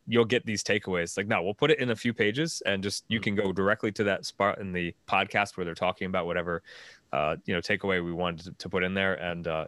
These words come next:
Speaker 1: it's, it's pretty cool. And it's stuff that Mike and I have actually, you know, as Mike said, our lives have changed. Um, we've put a lot of this stuff into play in our own lives and seen it, uh, seen it make a big impact, which is pretty cool.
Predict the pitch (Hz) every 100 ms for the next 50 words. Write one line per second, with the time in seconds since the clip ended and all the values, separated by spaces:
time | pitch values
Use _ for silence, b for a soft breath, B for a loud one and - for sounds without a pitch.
0 | - 117 143 - 139 117 98 120 139 -
1 | 156 139 113 113 120 104 95 95 - 98
2 | 90 b b b _ _ _ - 98 92
3 | 107 98 110 90 - - 92 104 98 92
4 | 104 - 98 113 - 349 92 90 - 95
5 | 107 - 120 98 95 95 95 - 98 -
6 | 95 87 95 87 85 92 87 78 80 82
7 | 85 - - 90 87 - B B B B
8 | B - 90 87 85 - 104 92 95 90
9 | 82 82 85 80 73 - - - 85 78
10 | 78 73